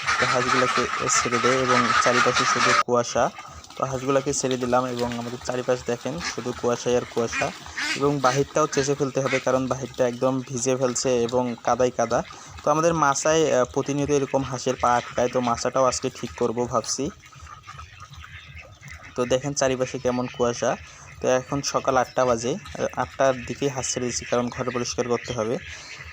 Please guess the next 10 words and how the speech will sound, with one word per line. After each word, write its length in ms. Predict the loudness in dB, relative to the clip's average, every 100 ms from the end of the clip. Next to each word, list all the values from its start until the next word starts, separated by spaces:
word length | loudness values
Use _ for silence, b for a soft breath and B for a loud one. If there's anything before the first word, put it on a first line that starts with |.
| -16 -16 -16 -16 -16 -14 -14 -14 -6 -2
আপনাদেরকে 500 | 0 2 0 2 2
আমাদের 280 | 4 2 0
খামারের 420 | -2 0 2 2
একটু 260 | 0 -2 -6
ভিতরের 380 | -4 -4 2 2
অবস্থাটা 460 | 2 0 -2 -2
দেখাই। 440 | 0 -2 -2 -4 -4 -8 -16 -16 -16 -14 -14 -14 -16 -18 -16 -16 -16 -18 -18 -18 -18 -16 -16 -12 -4
দেখেন 360 | -2 0 -2 0
যে 120 | -2
খামারের 380 | -2 -2 0